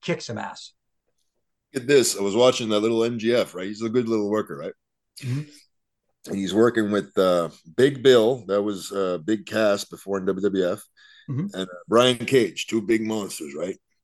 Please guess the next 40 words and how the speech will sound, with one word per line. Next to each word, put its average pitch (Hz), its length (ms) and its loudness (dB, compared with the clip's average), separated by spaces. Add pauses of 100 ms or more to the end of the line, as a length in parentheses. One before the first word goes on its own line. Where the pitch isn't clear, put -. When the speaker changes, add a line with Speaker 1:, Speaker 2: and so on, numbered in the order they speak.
(560)
Speaker 2:
And, 76 180 -16
uh, 82 40 -14 (340)
Big 101 220 -2
Bill, 110 240 6
Big 101 200 -2
Cass, 110 320 0
he's, 95 140 -10
like, 95 140 -8
seven 101 280 -4
foot 95 220 -8
tall. 87 320 -4 (460)
So - 180 -8
what 107 220 0
did 104 100 -8
he 107 100 0
do? 117 140 0
Is 92 100 -2
a - 40 -8
spot 107 320 -2
that 101 80 -2
I, 104 260 0 (140)
I 101 60 -2
usually 101 380 -4
always 98 340 -2
do 98 160 -4
with, 92 280 -6
uh, 85 260 -8 (100)
the 87 60 -18
bigger, 101 280 -4
bigger 104 240 -2
guys. 85 340 -10
You 87 60 -20
go 117 140 4
for 123 220 4
a 117 40 0
slam, 131 480 0
you 113 60 -4
can't 117 300 -2
get 110 120 0
'em. 80 140 -14